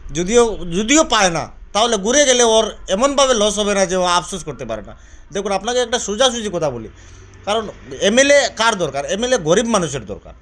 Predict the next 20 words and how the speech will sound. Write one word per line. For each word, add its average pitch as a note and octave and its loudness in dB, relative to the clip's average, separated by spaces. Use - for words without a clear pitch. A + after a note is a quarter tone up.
যারা F3+ -2
বিজনেসম্যান G#3 -2
আছে, F3 -2
ওদের E3 -4
এমএলএর E3 -2
দরকার C3 -4
পড়ে G#2 -6
না, E2+ -16
ওরা G3+ -2
বিজনেস F3+ -4
করে D#3+ -4
চলে B2+ -6
যায়। G#2+ -6
কিন্তু G#3+ -4
গরিব F#3+ 0
মানুষের A3+ 2
স্কিমের G#3+ 0
দরকার, E3+ 2
গরিব E3 0
মানুষের F#3+ 0